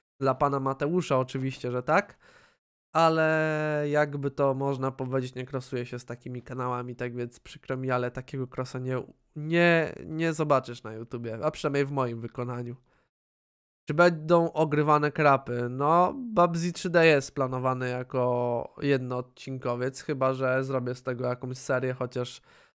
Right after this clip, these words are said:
robienie serii z Babsy trzy D to będzie naprawdę okropieństwo i to będą tortury, tak więc poważnie się nad tym zastanawiam, ale na dzień dzisiejszy odpowiem, że nie. Czy lubisz, e,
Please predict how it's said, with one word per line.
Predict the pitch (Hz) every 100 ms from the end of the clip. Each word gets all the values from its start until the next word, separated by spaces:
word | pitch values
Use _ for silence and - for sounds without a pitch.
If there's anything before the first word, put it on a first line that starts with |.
| _
robienie | 143 151 156 151
serii | 160 147
z | 139
Babsy | 139 139 135 127
trzy | - 135
D | 131
to | 127
będzie | 123 127 123
naprawdę | 123 135 127 123 123 120 117 117 120 117 -
okropieństwo | 156 - 151 - 156 151 - - 147
i | 135
to | 139
będą | 135 135 131
tortury, | - 135 131 143 120 113
tak | 110 120
więc | 117 - - - - _
poważnie | 160 151 151 139
się | 135 131
nad | 131 -
tym | 131
zastanawiam, | 127 127 131 147 143 131
ale | 131
na | 139
dzień | 151 143
dzisiejszy | 131 - 131 -
odpowiem, | 123 - 120 123 123
że | 123
nie. | 120 107 _ _ _ _ _ _ _ _ _ _ _ _ _ _ -
Czy | 214
lubisz, | 254 254 233 - -
e, | 165 165 160